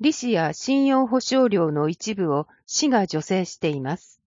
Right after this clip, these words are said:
申し込み受付後に書類の審査と実質調査を行います。融資までに四週間前後かかりますので、利用の際はお早めに申し込んでください。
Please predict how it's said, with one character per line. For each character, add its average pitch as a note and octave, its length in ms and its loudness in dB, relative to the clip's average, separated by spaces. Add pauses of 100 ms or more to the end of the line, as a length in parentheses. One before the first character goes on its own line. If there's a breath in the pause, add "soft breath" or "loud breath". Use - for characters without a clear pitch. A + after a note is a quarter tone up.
(1080)
申 C#4+ 200 4
し - 100 -8
込 C#4+ 140 2
み C4+ 160 4
受 B3+ 240 0
付 - 260 -2
後 A3 140 2
に G#3 240 0 (320)
書 B3 220 2
類 D4 220 4
の C#4+ 140 2
審 D4 260 -2
査 F#3+ 180 -4
と D#3+ 300 -2 (180)
実 G3+ 180 -4
質 - 420 -8
調 D4+ 220 -2
査 F3+ 280 -4
を D3 220 -4
行 F3 160 -4
い D#3 240 -4
ま C#3 180 -6
す。 - 240 -20 (1160)
融 D#4+ 180 2
資 C#4 180 -2
ま G3 140 2
で F#3 160 0
に F3+ 180 -2
四 A#3+ 180 4
週 D4 240 -2
間 C4+ 280 0
前 C#4 140 0
後 F3 180 0
か E3+ 140 -2
か G3 120 0
り G3 100 0
ま G3+ 120 0
す - 140 -6
の E3 120 -2
で、 D3+ 200 -2 (520)
利 A3 140 0
用 C#4+ 200 4
の C#4+ 120 0
際 C4+ 260 2
は D#3 220 2 (160)
お F#3+ 100 -2
早 C4+ 300 2
め C4+ 120 2
に B3 100 2
申 A3+ 180 4
し - 80 -8
込 C4 160 0
ん G3+ 40 -2
で C#3+ 100 -6
く - 100 -14
だ C#3 120 -2
さ D3+ 200 -6
い。 C3 120 -12